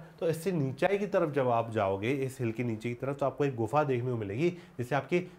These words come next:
महादेव केव के नाम से जाना जाता है। There is a lake in the cave, अगर मैं बात करूँगा, आप देखोगे जहाँ पर चौबीस घंटे आपको पानी देखने को मिलता है,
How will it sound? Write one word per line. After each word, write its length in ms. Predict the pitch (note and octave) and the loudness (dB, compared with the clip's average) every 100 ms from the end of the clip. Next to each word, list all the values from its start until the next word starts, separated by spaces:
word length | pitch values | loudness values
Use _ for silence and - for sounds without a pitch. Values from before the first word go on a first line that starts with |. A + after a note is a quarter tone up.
| - | -4
महादेव 600 | A2+ G#2 A#2+ C3+ E3 F3 - | -2 2 2 2 0 0 -2
केव 260 | B2 A#2+ B2 | 0 0 -2
के 80 | B2+ | -2
नाम 240 | A2 A2+ | -2 -4
से 320 | A#2+ F#3+ F#3+ - A#2+ | -2 -4 -4 -14 -8
जाना 360 | A2+ F#2+ E2+ | -2 -2 -2
जाता 240 | E2+ D#2+ E2+ | -6 -8 -10
है। 180 | E2 E2 _ _ - - - - | -12 -16 _ _ -20 -20 -20 -8
There 240 | A#2+ E3+ F#3 | 4 6 8
is 60 | |
a 120 | G3 F#3 - - - | 6 4 -2 -16 -2
lake 460 | B2 D3 E3+ F3+ C#3+ | 6 8 6 2 -4
in 120 | C#3 | 2
the 100 | C3+ C3+ | 2 4
cave, 180 | D3+ D3+ | 4 4
अगर 180 | B2+ B2+ | 4 4
मैं 140 | C3 | 4
बात 240 | A2 A#2 - | 6 6 4
करूँगा, 360 | A#2+ A2 D3 - - | 0 2 0 0 0
आप 140 | A#2 | 0
देखोगे 480 | A2+ A2 B2+ D3+ E3 - - | 2 0 0 0 -4 -12 -4
जहाँ 120 | A#2+ | 0
पर 120 | A#2+ D#3+ | 2 0
चौबीस 400 | D3+ C3 D3+ D3 | 6 6 6 0
घंटे 260 | D3 D3 | -4 0
आपको 220 | D3 D3 | 0 2
पानी 280 | D3+ B2 B2+ | 2 2 2
देखने 260 | C#3 C3+ C#3 | 0 0 0
को 60 | |
मिलता 200 | C3 B2 | -2 0
है, 120 | E3+ | 0